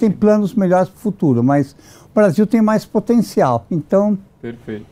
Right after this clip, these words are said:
Speaker 1: nem sim, nem não, muito pelo
Speaker 2: É.
Speaker 1: contrário. Vamos em frente.
Speaker 2: Neymar ou Messi?
Speaker 1: <laughs> Ah, nenhuma dúvida. Messi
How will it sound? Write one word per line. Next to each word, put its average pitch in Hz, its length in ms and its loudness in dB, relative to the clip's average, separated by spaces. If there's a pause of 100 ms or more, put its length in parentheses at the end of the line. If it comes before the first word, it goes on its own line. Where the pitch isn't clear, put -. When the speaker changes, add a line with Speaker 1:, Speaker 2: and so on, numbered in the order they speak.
(440)
Speaker 1:
nem 240 140 6
sim, 294 240 4
nem 247 200 6
não, 226 200 6
muito 226 240 4
pelo 175 160 2
Speaker 2:
É. - 40 2
Speaker 1:
contrário. 131 640 2
Vamos 202 220 2
em 165 60 2
frente. 131 360 0
Speaker 2:
Neymar 185 380 0
ou 208 80 0
Messi? 123 520 -6
Speaker 1:
<laughs> - 40 -20 (460)
Ah, 156 180 4
nenhuma 190 340 4
dúvida. 123 560 2
Messi 180 560 2